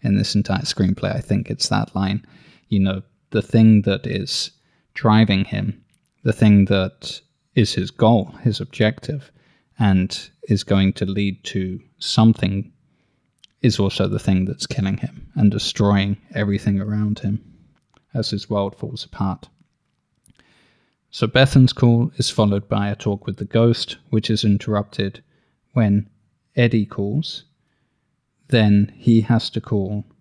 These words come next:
the police for work. Then he has to call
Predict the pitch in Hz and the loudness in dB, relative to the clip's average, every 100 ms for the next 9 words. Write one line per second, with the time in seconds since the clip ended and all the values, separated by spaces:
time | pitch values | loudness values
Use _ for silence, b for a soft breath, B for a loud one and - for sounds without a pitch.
0 | _ _ _ _ _ _ _ _ _ - | _ _ _ _ _ _ _ _ _ -4
1 | - 107 110 131 - - 98 110 127 139 | -4 -4 -2 -2 -4 -6 -4 -2 -2 -6
2 | - _ _ _ _ _ _ - 110 104 | -20 _ _ _ _ _ _ -2 -2 -2
3 | 120 120 107 - - 98 | -4 -6 -6 -10 -8 -8